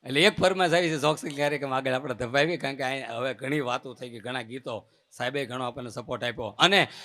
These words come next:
સરસ બધું, અહીં બધું ખરસ બંધ જામી ગયું, એક રસ થઈ ગયું છે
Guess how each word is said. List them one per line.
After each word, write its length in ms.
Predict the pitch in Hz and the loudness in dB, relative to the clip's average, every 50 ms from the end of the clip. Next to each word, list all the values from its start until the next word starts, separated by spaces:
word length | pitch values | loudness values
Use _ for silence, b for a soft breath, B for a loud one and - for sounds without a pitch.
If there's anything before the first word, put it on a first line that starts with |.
| B B B | B B B
સરસ 420 | - - 180 196 226 233 208 - | 0 6 8 10 10 10 10 8
બધું, 260 | 170 165 160 147 170 156 | 2 0 2 2 4 6
અહીં 200 | 151 170 165 131 | 6 6 6 4
બધું 340 | 139 151 151 185 156 127 | 0 -2 -2 -2 -2 -4
ખરસ 460 | 107 - - 147 156 196 233 233 175 147 | -6 -4 0 2 4 6 4 4 2 0
બંધ 260 | 139 160 175 151 120 | -4 -4 -4 -2 6
જામી 340 | 131 139 180 240 277 254 170 | 12 12 12 12 12 8 4
ગયું, 180 | 143 160 156 | 4 4 8
એક 220 | 151 233 247 202 180 | 12 12 12 10 10
રસ 180 | 165 160 135 | 6 4 4
થઈ 160 | - 151 143 | 2 0 -2
ગયું 160 | 131 127 120 110 | -2 -4 -8 -8
છે 140 | 131 113 | -8 -8